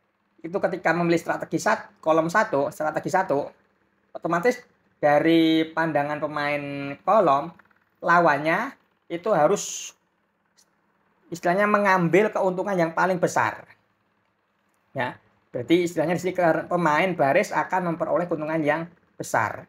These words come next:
Pandangannya seperti itu. Jadi kita pandangannya dari lawannya. Nah, sehingga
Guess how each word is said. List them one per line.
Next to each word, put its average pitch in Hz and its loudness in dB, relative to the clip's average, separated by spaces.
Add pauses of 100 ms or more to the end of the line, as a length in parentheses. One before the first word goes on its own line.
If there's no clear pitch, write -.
(540)
Pandangannya 143 0
seperti 180 0
itu. 156 2 (680)
Jadi 160 -8 (120)
kita 170 -4
pandangannya 160 -2 (340)
dari 143 -2
lawannya. 160 2 (1800)
Nah, 123 -2
sehingga 151 2